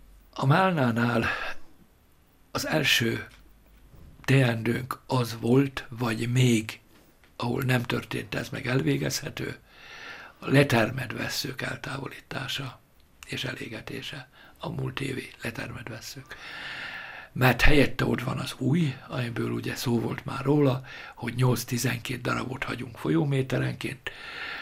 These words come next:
és ott vágjuk vissza a málna vesszőit, ahol görbülni kezd. Mert egy darabig egyenesen nő, aztán a végén gyengül a növekedés, és elgörbül a málna vesszeje.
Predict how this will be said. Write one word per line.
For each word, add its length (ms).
és 180
ott 140
vágjuk 460
vissza 600
a 120
málna 540
vesszőit, 680
ahol 280
görbülni 640
kezd. 460
Mert 200
egy 100
darabig 360
egyenesen 520
nő, 200
aztán 200
a 40
végén 460
gyengül 360
a 60
növekedés, 640
és 80
elgörbül 600
a 60
málna 300
vesszeje. 500